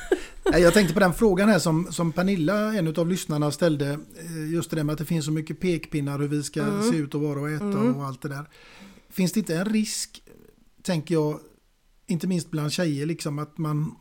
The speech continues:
Speaker 2: man har något ideal man ska sträva efter som kanske rent av kan leda till ätstörningar och
Speaker 1: Jo.
Speaker 2: annat, liksom?
Speaker 1: Massor. Och det har nog varit, eh, just över sociala medier har det nog varit problemet. Att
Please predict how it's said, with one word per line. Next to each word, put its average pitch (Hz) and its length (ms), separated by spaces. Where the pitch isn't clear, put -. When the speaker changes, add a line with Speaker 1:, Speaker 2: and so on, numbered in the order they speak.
Speaker 2:
man 170 240
har 170 200
något 156 480
ideal 170 720
man 175 160
ska 175 180
sträva 156 380
efter 143 220
som 156 220
kanske 165 280
rent 156 460
av 139 200
kan 151 240
leda 147 240
till 156 160
ätstörningar 147 960
och 165 160
Speaker 1:
Jo. 151 80
Speaker 2:
annat, 143 140
liksom? 147 540
Speaker 1:
Massor. 220 540
Och 220 120
det 240 160
har 254 180
nog 214 260
varit, 208 600
eh, 208 260
just 196 280
över 180 140
sociala 175 420
medier 196 340
har 185 160
det 175 200
nog 170 180
varit 160 360
problemet. 190 680
Att - 400